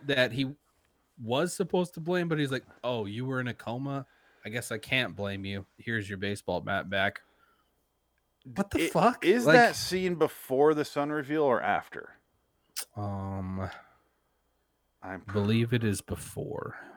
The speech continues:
Speaker 2: Oh. Okay, he ge-, he, he doesn't kill him with a baseball bat. He goes outside, gets shot, kills the dragon guy,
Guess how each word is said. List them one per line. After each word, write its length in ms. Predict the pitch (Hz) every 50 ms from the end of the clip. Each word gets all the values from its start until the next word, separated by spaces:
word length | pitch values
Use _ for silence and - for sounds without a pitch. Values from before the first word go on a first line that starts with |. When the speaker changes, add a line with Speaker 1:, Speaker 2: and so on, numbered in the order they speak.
| - - - - -
Speaker 2:
Oh. 1500 | 104 95 92 82 69 69 - 57 - 69 65 64 - - - - - - - - - - - - - - - - - - - - - _ _ _ -
Okay, 200 | 110 - - 92
he 120 | 85 101
ge-, 200 | 101 98 120 -
he, 200 | - 127 120 104 - _ _ _ _ _ - 113
he 140 | 113 107
doesn't 340 | 98 92 120 127 127 175 156
kill 120 | - 170 160
him 60 | 165
with 100 | 160 139
a 40 | 135
baseball 220 | 127 - - 120
bat. 160 | 120 120 117
He 60 | 101
goes 160 | 92 117 123 139
outside, 220 | 123 - 120 117
gets 180 | 110 117 - -
shot, 420 | - - 117 117 117 113 - -
kills 280 | - - 139 147 151 139
the 100 | 131 135
dragon 440 | 123 113 120 113 113 107 101 104 107
guy, 380 | 104 104 98 95 95 95 95